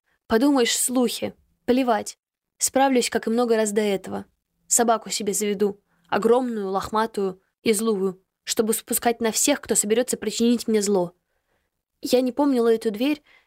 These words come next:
но и не обратила внимания, куда иду, полностью доверившись лакею.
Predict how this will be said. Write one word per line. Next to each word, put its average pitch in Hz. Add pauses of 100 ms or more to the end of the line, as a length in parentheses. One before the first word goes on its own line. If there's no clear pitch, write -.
(160)
но 233
и 240
не 240
обратила 233
внимания, 240
куда 226
иду, 254 (260)
полностью 247
доверившись 226
лакею. 214